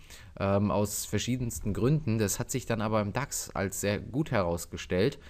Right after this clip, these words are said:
Äh, denn im dax hatten wir gesagt, äh, er ist long,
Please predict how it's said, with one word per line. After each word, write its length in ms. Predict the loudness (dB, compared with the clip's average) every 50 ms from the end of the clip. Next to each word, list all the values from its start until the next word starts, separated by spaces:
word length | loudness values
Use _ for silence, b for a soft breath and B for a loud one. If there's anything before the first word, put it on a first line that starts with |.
| B B B B B B
Äh, 140 | 0 0 2
denn 300 | 4 6 6 6 6 4
im 140 | 4 2 4
dax 380 | 4 4 4 2 0 -4 0 0
hatten 200 | 0 0 2 2
wir 160 | 2 4 2
gesagt, 480 | 2 2 2 0 0 -2 -10 -16 -8
äh, 260 | -4 0 2 2 2 2
er 220 | 2 2 2 2
ist 340 | 2 0 -2 -4 -4 -6 -10 -6
long, 420 | 0 4 6 6 6 6 4 -2